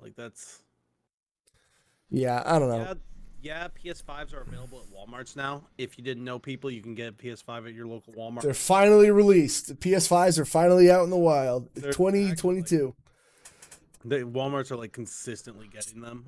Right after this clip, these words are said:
Speaker 1: Um,
Speaker 2: That's
Speaker 1: not,
Speaker 2: good.
Speaker 1: like, every day, but, like, you know, they're, they're coming in a little bit here, a little bit there, so.
Speaker 2: Enough that you can go into a store and probably find one now.
Speaker 1: Yeah, like,
Speaker 2: Yeah.
Speaker 1: all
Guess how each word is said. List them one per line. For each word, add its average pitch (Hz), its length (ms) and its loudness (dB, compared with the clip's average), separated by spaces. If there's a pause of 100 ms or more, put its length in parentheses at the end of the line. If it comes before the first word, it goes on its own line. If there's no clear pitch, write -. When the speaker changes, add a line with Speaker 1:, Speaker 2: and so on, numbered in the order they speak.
(100)
Speaker 1:
Um, 104 340 -18 (340)
Speaker 2:
That's 247 140 -6
Speaker 1:
not, 175 140 -8
Speaker 2:
good. 185 40 -4
Speaker 1:
like, 175 260 -8 (240)
every 135 440 0
day, 107 640 -4
but, 123 120 -12
like, 117 240 -10
you 170 80 -16
know, 117 140 -18
they're, 143 200 -12
they're 160 180 -10
coming 165 320 -4
in 127 140 -8
a 120 60 -10
little 120 200 -8
bit 110 140 -12
here, 117 160 -12
a 110 40 -10
little 110 180 -12
bit 107 180 -18
there, 107 320 -18 (140)
so. - 180 -6
Speaker 2:
Enough 175 300 4
that 165 100 2
you 160 80 0
can 160 200 -2
go 131 180 0
into 120 140 -6
a 113 40 -4
store 110 240 -6
and 104 300 -10
probably 110 360 -8
find 104 300 -14
one - 260 -20
now. - 120 -18
Speaker 1:
Yeah, 101 260 -20
like, 127 240 -10 (320)
Speaker 2:
Yeah. 151 240 -8
Speaker 1:
all 151 340 -6